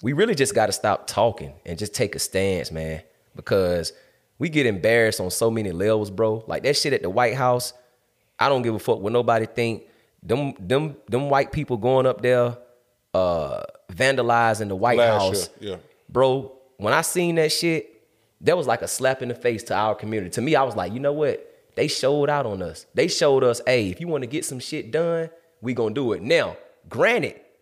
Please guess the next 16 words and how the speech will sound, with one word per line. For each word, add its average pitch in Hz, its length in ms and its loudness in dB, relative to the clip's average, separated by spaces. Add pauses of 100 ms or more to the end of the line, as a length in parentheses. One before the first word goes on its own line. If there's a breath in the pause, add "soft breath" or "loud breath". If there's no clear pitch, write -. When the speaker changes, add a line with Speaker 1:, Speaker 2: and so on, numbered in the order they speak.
(200)
Speaker 1:
if - 180 -12
there 139 100 2
was 127 160 -4
some 101 160 -12
black 151 280 -2
people, 98 260 -12
Speaker 2:
Mm. 156 540 -6
Speaker 1:
probably 220 360 2
would've 220 240 -4
got 202 320 -2 (280)
Speaker 2:
Well, 185 280 -6
Speaker 1:
shot, 185 340 0
Speaker 2:
everybody 214 500 2
been 196 160 0
Speaker 1:
assassinated. 185 360 2
Speaker 2:
dead. 87 60 -14